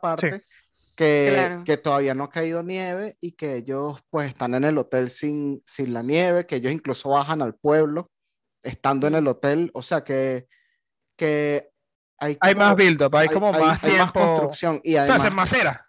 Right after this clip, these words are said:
Speaker 1: se
Speaker 2: y
Speaker 1: macera
Speaker 2: aparte
Speaker 1: el, el, el, el, el
Speaker 2: en
Speaker 1: hotel como
Speaker 3: La relación
Speaker 1: villano.
Speaker 3: con el hotel, ajá.
Speaker 2: Sí,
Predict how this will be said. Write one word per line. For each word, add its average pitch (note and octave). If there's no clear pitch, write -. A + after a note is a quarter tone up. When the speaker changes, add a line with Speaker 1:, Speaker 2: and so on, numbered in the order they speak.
Speaker 1:
se -
Speaker 2:
y -
Speaker 1:
macera G3+
Speaker 2:
aparte -
Speaker 1:
el, G#3
el, F3+
el, F3
el, E3
el D3+
Speaker 2:
en -
Speaker 1:
hotel D3
como G#3
Speaker 3:
La G#3
relación G3+
Speaker 1:
villano. G#3+
Speaker 3:
con A3
el G#3+
hotel, F#3+
ajá. G3+
Speaker 2:
Sí, -